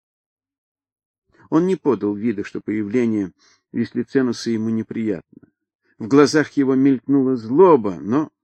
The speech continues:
сладость улыбки повысилась. Здороваясь, он даже привстал с места, что делал только для лиц немалого положения. Перед высокопоставленными, естественно, вставал. «Выспались?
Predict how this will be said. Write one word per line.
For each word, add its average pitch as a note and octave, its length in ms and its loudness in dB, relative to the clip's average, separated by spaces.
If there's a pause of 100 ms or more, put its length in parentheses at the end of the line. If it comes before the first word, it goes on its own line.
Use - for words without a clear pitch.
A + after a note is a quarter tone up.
(880)
сладость D3 720 0
улыбки E3 500 -2
повысилась. - 960 -10 (760)
Здороваясь, F3+ 800 4 (160)
он D#3 160 6
даже D#3 200 0
привстал C3+ 600 0
с - 160 -10
места, D3 460 0 (140)
что - 240 4
делал C#3+ 380 2
только D3 400 4
для C#3 180 2
лиц C#3+ 320 0
немалого C3 540 4
положения. G2+ 800 -6 (540)
Перед G#2 360 -2 (520)
высокопоставленными, G#2+ 1200 -8
естественно, - 720 -10
вставал. - 420 -16 (920)
«Выспались? C#3 880 -2